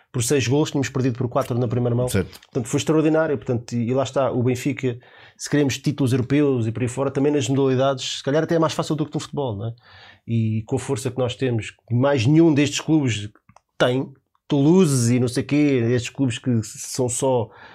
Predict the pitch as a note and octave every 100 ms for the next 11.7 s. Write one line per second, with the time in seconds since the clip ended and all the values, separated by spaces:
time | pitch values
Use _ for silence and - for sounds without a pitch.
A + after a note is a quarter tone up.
0 | - - A#2 C3 B2 C3 D#3 - - -
1 | A#2 - B2 A2+ B2+ A#2 A#2+ A#2 B2 A2+
2 | A2+ A2+ A2 A2 A#2+ A#2+ A#2 B2 A#2 -
3 | B2 A#2+ A#2 A#2+ B2+ B2 A#2 B2+ A#2+ C3+
4 | C3 _ - - - _ - B2 B2 A#2+
5 | A#2 A#2 - A#2+ B2 - B2+ B2+ C3 B2
6 | - G#2+ - F#2+ F2 - G2+ G2+ _ _
7 | _ _ _ _ _ - G2 - A2 -
8 | G2 G2 F#2 F#2+ F#2+ F#2+ - - - -
9 | - D#3 B2+ - B2+ F3 E3 A2+ A#2 G2+
10 | G2+ D#3 - D#3 E3+ F3+ D3 B2 A#2+ A#2+
11 | - - C#3 A#2 B2 B2